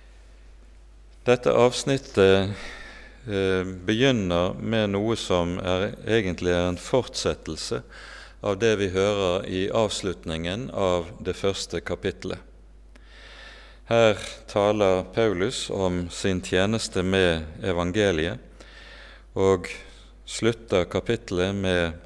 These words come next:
å skrive: «Ham, altså Jesus, forkynner vi, i det vi formaner hvert menneske og lærer hvert menneske med all visdom, for å fremstille hvert menneske fullkomment i Kristus.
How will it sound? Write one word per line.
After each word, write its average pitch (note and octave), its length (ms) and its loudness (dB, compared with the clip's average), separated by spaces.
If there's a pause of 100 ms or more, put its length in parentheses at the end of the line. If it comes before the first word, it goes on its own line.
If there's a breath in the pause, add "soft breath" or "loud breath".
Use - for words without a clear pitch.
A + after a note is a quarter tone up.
(140)
å F#2+ 120 -4
skrive: F#2 600 2 (600 loud breath)
«Ham, B2+ 400 2 (240)
altså G2+ 400 0
Jesus, A2+ 920 0
forkynner G2 560 -2
vi, D2+ 120 -6 (1200 loud breath)
i F#2+ 80 -4
det G#2+ 260 6
vi F#2 160 2
formaner G#2 720 2
hvert F2+ 300 0
menneske F#2 560 -2
og F#2 140 0
lærer F#2 520 4
hvert F#2 320 0
menneske F#2+ 480 -2
med F2 140 -2
all G#2 260 0
visdom, G#2 600 -2 (680 loud breath)
for B2+ 480 2
å A2+ 60 0
fremstille G2 760 2
hvert G#2 320 -2
menneske F#2+ 460 -2
fullkomment F#2+ 800 -4
i F2 100 -6
Kristus. - 640 -6